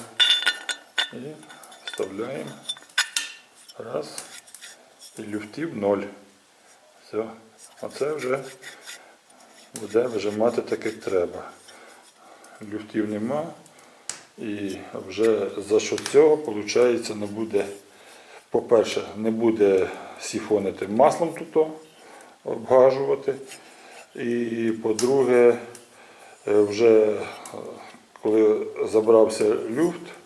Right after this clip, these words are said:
то при вижимі шток буде більше, е, прожимати, чим до цього. Тому що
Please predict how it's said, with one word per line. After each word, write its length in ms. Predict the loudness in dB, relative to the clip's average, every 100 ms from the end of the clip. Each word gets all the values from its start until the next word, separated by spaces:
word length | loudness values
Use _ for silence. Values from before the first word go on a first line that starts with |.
| -20 -20 -20 -20 -20 _ -2
то 460 | 2 2 2 -2 -6 -14 -18 -20 _ -20 -20 -12 2
при 160 | 4
вижимі 580 | 4 4 2 -2 -2 -4 -8 -16 -20 -20 -20 -20 -20 -18
шток 320 | -16 2 2
буде 280 | 2 6 6 6 0
більше, 400 | -4 -2 -2 -6 -8 -12 -8
е, 40 | -8 -6 -6 -4
прожимати, 640 | 2 2 2 4 4 4 0
чим 280 | -2 -6 -6 -14 -20 -2
до 100 | 0
цього. 320 | 0 0 -2
Тому 320 | -4 -6 -6
що 280 | -6 -6 -8